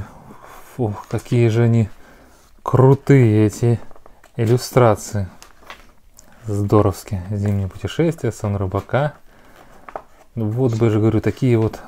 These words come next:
артбуки бы выходили, как классно бы, было бы. Александра Злотницкая «Ищейки справедливости»,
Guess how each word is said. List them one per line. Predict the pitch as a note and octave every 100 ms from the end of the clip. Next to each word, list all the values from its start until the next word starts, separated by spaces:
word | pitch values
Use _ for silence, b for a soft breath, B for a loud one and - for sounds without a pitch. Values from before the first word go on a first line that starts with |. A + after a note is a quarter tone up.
| -
артбуки | A#2 A2 A2 A2 -
бы | G#2 G2+
выходили, | G2 G#2 G2+ G2+ G2+
как | - G#2
классно | - G#2+ F#2+ G#2
бы, | G2 G2
было | C#3 D3+ A2+ G#2+ G#2
бы. | G2+ F#2+ - B B B B B B B B
Александра | A#2+ B2+ - D3 C3 B2+
Злотницкая | A2+ C3 B2+ A2 - A2 G#2
«Ищейки | - C3+ A#2+ -
справедливости», | G#2 - A2 G2+ - G2+ A#2+ B2+ - F3